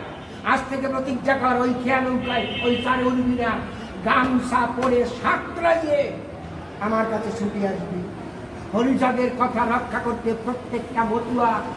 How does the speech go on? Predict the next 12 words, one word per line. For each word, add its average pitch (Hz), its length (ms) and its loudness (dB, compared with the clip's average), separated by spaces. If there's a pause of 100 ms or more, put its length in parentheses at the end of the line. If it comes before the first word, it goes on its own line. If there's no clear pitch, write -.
(320)
জামা 240 340 2
কাপড় 233 200 2 (100)
পরে 233 160 4
এসেও, 262 640 2 (420)
গামছা 226 560 2 (360)
যখন 233 180 0
নদী 254 300 2
বাঁধত, 269 460 2 (100)
খাল 262 220 4
বাঁধত, 262 460 0
চার 285 240 2
বাঁধত, 285 520 2